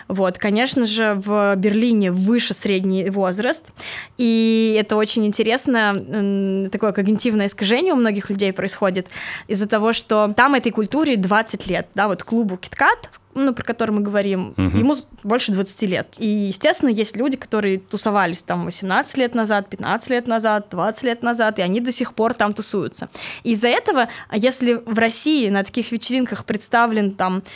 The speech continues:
Speaker 1: ну вот в массе максимальный возраст, ну, сорок, ну, сорок пять, то там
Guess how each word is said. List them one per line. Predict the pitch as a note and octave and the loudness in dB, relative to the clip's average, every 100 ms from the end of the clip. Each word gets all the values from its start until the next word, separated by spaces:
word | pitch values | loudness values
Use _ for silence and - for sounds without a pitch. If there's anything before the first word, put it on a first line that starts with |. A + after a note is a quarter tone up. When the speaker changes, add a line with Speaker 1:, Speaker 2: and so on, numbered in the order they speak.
| - - _ | -20 -20 _
Speaker 1:
ну | - B3 | 0 2
вот | G3+ F#3 | 2 -2
в | F#3 F3+ | -6 -4
массе | G#3 G#3 G#3+ - | 2 2 2 0
максимальный | F#3+ F#3+ - A3 A3 G#3 | -2 0 2 2 4 4
возраст, | F#3+ G#3+ G3+ F#3 G3+ | 2 0 0 -2 -2
ну, | G3 | -2
сорок, | - A#3+ F4 C#4 - - - | 0 2 2 2 -4 -14 -4
ну, | A3 | -4
сорок | - A#3+ A3+ | 0 0 -2
пять, | - G3+ F#3 F3 - | -4 0 0 -2 -4
то | A3 | 0
там | G#3+ C#4+ | 4 4